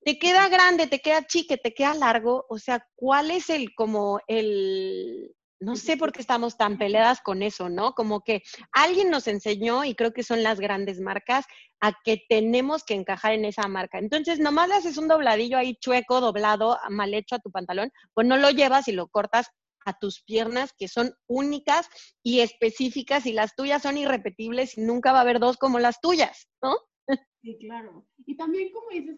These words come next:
Speaker 2: tú, o sea, el, el, más allá de, de traumarte o más allá de querer cambiar todo esto, el adaptar le-, el, la ropa que te, la ropa que te ofrece el mercado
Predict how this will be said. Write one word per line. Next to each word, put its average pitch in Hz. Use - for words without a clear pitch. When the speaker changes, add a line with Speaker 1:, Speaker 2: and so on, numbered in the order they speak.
Speaker 2:
tú, 349
o 302
sea, 254
el, 269
el, 269
más 311
allá 311
de, 302
de 240
traumarte 226
o 262
más 254
allá 233
de 254
querer 214
cambiar 220
todo 226
esto, 220
el 220
adaptar 269
le-, 247
el, 254
la 247
ropa 302
que 311
te, 214
la 226
ropa 269
que 294
te 214
ofrece 247
el 277
mercado 208